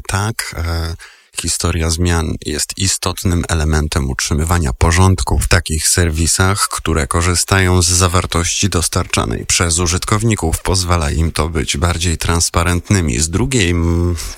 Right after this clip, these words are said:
oczywistym jest, że metadane, czyli dane opisujące inne dane, mogą zawierać takie informacje, na podstawie których można wywodzić konkretny przedmiot komunikacji i jej istotę.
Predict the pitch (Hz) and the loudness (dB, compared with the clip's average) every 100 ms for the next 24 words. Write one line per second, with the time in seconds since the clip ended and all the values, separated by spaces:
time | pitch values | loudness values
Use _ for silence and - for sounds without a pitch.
0 | - - - 90 87 85 - 82 85 87 | -4 -4 -2 -2 0 0 0 0 2 2
1 | 92 90 82 80 82 78 - 80 80 78 | 0 0 0 0 0 0 -2 -2 0 0
2 | 78 80 104 - - - - - 82 76 | 0 -2 -2 -6 -14 -20 -12 -4 -2 0
3 | 71 76 85 90 67 58 69 - 82 90 | -2 0 0 0 0 -2 -4 0 0 2
4 | - - 92 85 80 67 85 95 87 78 | 0 0 2 2 0 0 0 2 0 -2
5 | - - - 78 92 127 123 120 113 90 | -10 -16 -4 0 2 2 2 2 4 2
6 | 82 80 80 - - - 87 - 98 110 | 0 0 0 -2 -4 -2 -2 0 0 2
7 | - 92 87 76 - 80 90 92 80 80 | 2 2 2 0 0 2 2 2 0 -2
8 | - 85 82 80 - - 87 85 85 76 | 0 0 0 -2 0 0 2 2 2 0
9 | 76 85 80 80 87 82 90 92 87 92 | 2 2 2 2 2 2 2 2 0 0
10 | - - - 98 90 90 90 - - 95 | -2 -6 -2 -2 0 -2 -2 -2 -2 0
11 | 92 95 90 - 98 87 87 85 - 85 | 2 2 2 0 0 2 2 2 0 -2
12 | - - - - - - - 82 80 85 | -4 -6 -4 -2 -4 -6 -6 -2 -2 -2
13 | 87 - 98 - 104 - - - | -2 -2 -2 -2 -2 -2 -4 -4